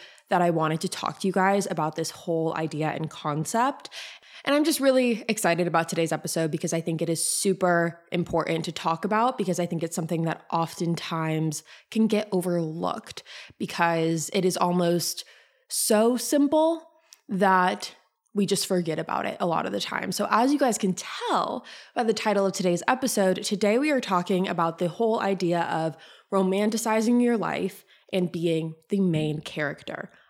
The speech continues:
of your own life. The whole idea of being the main character of your own life has always been something that's been present in life, but I feel like more recently in the past couple years, people have really started putting a name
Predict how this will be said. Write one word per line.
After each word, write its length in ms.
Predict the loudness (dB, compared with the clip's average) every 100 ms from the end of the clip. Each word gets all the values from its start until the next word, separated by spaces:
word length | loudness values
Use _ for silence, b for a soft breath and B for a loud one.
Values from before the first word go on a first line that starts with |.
| b
of 120 | -4 -2
your 200 | -2 -2
own 140 | -2
life. 520 | -4 -4 -8 -16 -20 _ b b b b -4
The 160 | -2
whole 180 | 0 2
idea 380 | 2 2 2 2
of 80 | 2
being 180 | 2
the 80 | 4
main 220 | 2 0
character 360 | -2 -2 -2 -4
of 160 | -4 -2
your 160 | -2
own 200 | -2 -2
life 340 | -2 -2 -4 -4
has 140 | -4
always 480 | -2 0 2 2 0
been 160 | -2
something 580 | -2 -4 -2 -2 0 -2 -4
that's 500 | -4 -2 -4 -8 -12 B B B
been 560 | -2 0 2 0 -4 -8
present 540 | -2 0 2 2 2 2
in 160 | 0
life, 340 | 2 2 0 -2
but 140 | 0
I 80 | 0
feel 260 | 0 0 2
like 240 | 0 -2 -8
more 400 | -4 -2 0 0
recently 480 | -2 -4 -4 -2 0
in 60 | 0
the 60 |
past 280 | -2 -6 -8
couple 200 | -6 -6 -4
years, 500 | -2 -2 0 -2 -6 B B B
people 260 | -2 2 2
have 140 | 2
really 180 | 2 0
started 380 | 0 0 -2 -2
putting 240 | -2 -2
a 60 | 0
name 600 | 0 0 -2 0 0